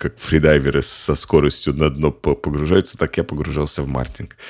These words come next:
То есть я просто не делал ничего, кроме того, что изучал, смотрел. Не уверен, что мой первый курс, который я преподавал, был достойный, и мне, э, есть чем гордиться там. Но были, кстати, очень положительные отзывы, поэтому, во-первых, мне Академия народного хозяйства дала этот шанс,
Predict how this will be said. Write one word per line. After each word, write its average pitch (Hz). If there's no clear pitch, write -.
То -
есть -
я 85
просто 85
не 76
делал 71
ничего, 78
кроме 69
того, 76
что 73
изучал, 85
смотрел. 85
Не 123
уверен, 110
что -
мой 85
первый 80
курс, -
который 73
я 69
преподавал, 69
был 69
достойный, 78
и 78
мне, 73
э, 50
есть 78
чем 76
гордиться 76
там. 113
Но 127
были, 120
кстати, 104
очень 92
положительные 92
отзывы, 110
поэтому, 82
во-первых, 82
мне 76
Академия 78
народного 73
хозяйства 78
дала 73
этот 71
шанс, -